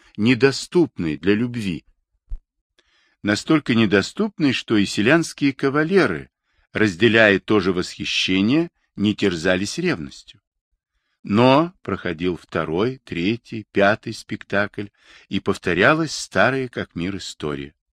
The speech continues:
Параска с Пироговки или Маруся с Воловьего хутора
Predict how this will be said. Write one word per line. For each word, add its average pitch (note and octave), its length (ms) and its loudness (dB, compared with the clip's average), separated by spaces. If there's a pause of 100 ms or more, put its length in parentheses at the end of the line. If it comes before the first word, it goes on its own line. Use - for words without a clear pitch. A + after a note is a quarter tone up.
(520)
Параска C3 640 2
с - 100 -14
Пироговки D#2+ 800 -8 (300)
или A#2 240 4
Маруся A#2+ 560 2
с - 120 -12
Воловьего F2+ 640 0
хутора D2+ 560 -10